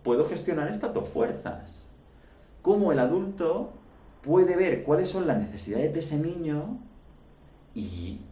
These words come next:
equilibrarlas desde la exigencia del padre?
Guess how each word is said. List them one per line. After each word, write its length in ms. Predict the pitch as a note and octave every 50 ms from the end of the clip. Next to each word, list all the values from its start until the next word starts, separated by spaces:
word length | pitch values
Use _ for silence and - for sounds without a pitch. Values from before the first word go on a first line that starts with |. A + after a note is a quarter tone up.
| - - - -
equilibrarlas 960 | A2 G#2+ G#2 - G#2+ G#2 G2+ G2 A#2 A#2 B2 - E3 F#3+ G#3+ - - - - -
desde 320 | A3+ G#3+ A3 A3 - -
la 80 | G2 -
exigencia 560 | - - - G3+ - - G3+ G#3+ G#3 - A3 G3+
del 140 | D3 D3
padre? 400 | C#3 - G3 A3+ - - - -